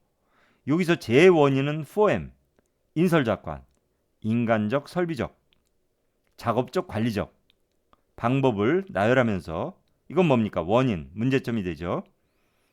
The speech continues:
여기에 대한 대책으로 쓰리 대책, 기술, 기교규 해가지고 기술, 교육적, 규제적, 관리적이죠. 이런 방법으로 나열했습니다.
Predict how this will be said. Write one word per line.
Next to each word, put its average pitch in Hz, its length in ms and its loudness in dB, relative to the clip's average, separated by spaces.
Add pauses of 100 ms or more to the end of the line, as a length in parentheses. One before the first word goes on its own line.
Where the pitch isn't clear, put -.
(140)
여기에 139 360 4
대한 151 220 2
대책으로 110 480 -6
쓰리 226 340 -6
대책, 92 420 -6 (480)
기술, 110 580 -2 (1200)
기교규 147 420 2
해가지고 101 380 0
기술, 196 500 -6 (340)
교육적, 120 600 -4 (120)
규제적, 117 440 -2
관리적이죠. 98 760 -4 (680)
이런 170 360 4
방법으로 107 500 -4
나열했습니다. 92 840 -4